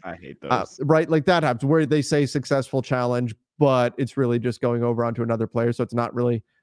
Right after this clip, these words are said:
Speaker 2: successful. Um, if changes are made, doesn't that automatically make it a successful challenge? It depends on what exactly is being challenged and what the call was. In the case of Rui Hachimura,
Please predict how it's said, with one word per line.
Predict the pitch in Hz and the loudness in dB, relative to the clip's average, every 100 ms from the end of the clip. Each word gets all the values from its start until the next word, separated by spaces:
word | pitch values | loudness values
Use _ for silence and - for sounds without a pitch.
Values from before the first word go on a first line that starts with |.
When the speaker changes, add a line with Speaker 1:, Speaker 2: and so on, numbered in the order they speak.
| _ | _
Speaker 2:
successful. | - 120 123 120 135 131 _ _ _ _ _ _ | -8 -2 -2 0 -2 -4 _ _ _ _ _ _
Um, | 139 139 139 127 - _ _ _ _ _ | 0 2 2 0 -8 _ _ _ _ _
if | 156 135 | 2 2
changes | - 175 220 226 208 | -2 0 2 2 2
are | 185 | 0
made, | 151 151 170 147 135 | 2 2 2 0 0
doesn't | 143 143 | 0 2
that | 147 135 - | 0 0 0
automatically | 131 131 131 135 139 | 0 0 0 0 0
make | 127 127 135 | 0 0 0
it | 123 | 0
a | 120 | 0
successful | - 113 127 123 - 120 | -4 -4 -2 -2 -2 -4
challenge? | - 123 123 131 127 - _ _ _ _ _ _ _ _ _ _ | -2 -2 0 -2 -4 -8 _ _ _ _ _ _ _ _ _ _
It | 160 151 | 0 2
depends | 175 190 214 196 | 0 0 0 0
on | 160 123 | -2 2
what | 143 160 | 2 2
exactly | 151 131 110 131 127 127 139 127 | 0 -2 -2 0 0 -2 -2 0
is | 117 | -2
being | 101 127 135 131 | 0 0 0 -2
challenged | 151 143 160 165 - | -2 0 -2 -4 -4
and | 127 120 | -2 -2
what | 123 | -2
the | 120 | -4
call | - 123 117 | 0 0 2
was. | 120 117 | 0 0
In | 123 | -2
the | |
case | 123 170 165 | 2 2 2
of | 147 | 0
Rui | 156 151 | 2 2
Hachimura, | 135 123 120 135 156 | 0 -2 -2 0 0